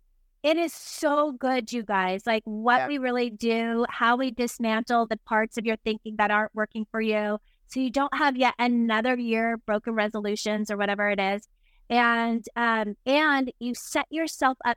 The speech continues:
Speaker 1: to win in twenty twenty
Speaker 2: Yes.
Speaker 1: more.
Speaker 2: Twenty twenty.
Speaker 1: More fun.
Speaker 2: <laughs>
Speaker 1: More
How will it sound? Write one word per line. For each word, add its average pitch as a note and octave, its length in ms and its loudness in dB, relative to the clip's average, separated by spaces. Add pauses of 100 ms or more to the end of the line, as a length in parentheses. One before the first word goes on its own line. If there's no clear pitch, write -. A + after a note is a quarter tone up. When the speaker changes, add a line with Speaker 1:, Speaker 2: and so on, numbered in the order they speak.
(120)
Speaker 1:
to B3+ 200 -4
win C4+ 640 2
in B3 220 -2
twenty D4 560 -2
twenty D4 440 -2
Speaker 2:
Yes. D4 120 -4
Speaker 1:
more. E4+ 720 4 (500)
Speaker 2:
Twenty E3+ 280 -4
twenty. F4+ 300 4
Speaker 1:
More - 20 -6
fun. C#4 480 2 (400)
Speaker 2:
<laughs> G#3+ 100 2 (280)
Speaker 1:
More F#3 100 6